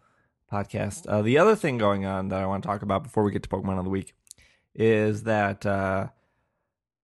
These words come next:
our Slack communi-, our Slack community has, uh, started to do, form a tournament of such for the video game. Um, I don't know all the details, uh, but, uh, I've seen there, it's a bracket system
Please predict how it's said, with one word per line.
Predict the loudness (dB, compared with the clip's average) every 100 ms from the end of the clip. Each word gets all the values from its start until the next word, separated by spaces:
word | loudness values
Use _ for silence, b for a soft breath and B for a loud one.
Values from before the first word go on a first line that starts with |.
| _ -4
our | 0 2 2 2 0
Slack | -4 -4 -6 -6 -14 -6
communi-, | 0 0 0 -2
our | -2 -2
Slack | 0 -2 -2
community | -2 -2 0 0 0
has, | 0 -2 -4 -8 -12 -6
uh, | -4 -4
started | -2 0 0 -2 -4 -6
to | -6
do, | -4 -4 -2 -2 -2 -2 -2 -4 -6 -12 _ _ _ _ _
form | -2 0 0
a | -2
tournament | -2 -2 0 -2 -2
of | -6 -4
such | -4 -4 -6
for | -6
the | -4
video | 0 0 0
game. | 0 -2 -4 _ _ _ _ _ -8
Um, | -4 -4 -4 0
I | 2
don't | 2
know | 4 4
all | 4
the | 2
details, | -2 -6 -4 -4 -2 -6 -10 _ _ _ _
uh, | -6 -4 -4 -4
but, | -2 -2 -2 -2
uh, | 0 0 0 -2
I've | -4 -8
seen | -8 -4 0 0 0
there, | 0 0
it's | 0 -4
a | 0
bracket | 4 4 2 -2
system | -2 -2 -2 -4